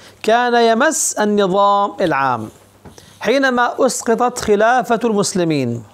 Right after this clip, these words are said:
وجيء بالأنظمة هذه بعضها حق وبعضها باطل لتحكم الناس،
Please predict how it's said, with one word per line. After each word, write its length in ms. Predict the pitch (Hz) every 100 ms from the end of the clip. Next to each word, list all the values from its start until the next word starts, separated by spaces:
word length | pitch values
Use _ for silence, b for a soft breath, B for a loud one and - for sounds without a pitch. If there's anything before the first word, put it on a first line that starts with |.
| - - - _ _ _ _ _ _ _ _ _ _ _ - B B B B B B B B B _ _ _ -
وجيء 920 | 220 240 247 233 339 - 160 233 277 226
بالأنظمة 680 | 214 220 247 214 214 208
هذه 800 | 190 202 202 180 175 202 214 247 - - _
بعضها 500 | 202 208 190 185 190
حق 320 | - - 190
وبعضها 680 | 214 190 170 190 190 185 180
باطل 600 | 165 185 190 202 254 277 - - _ _ _ _ _ _ _ _ _ _ _ B B -
لتحكم 520 | 156 262 - 226 208
الناس، 720 | 190 185 165 143 - - -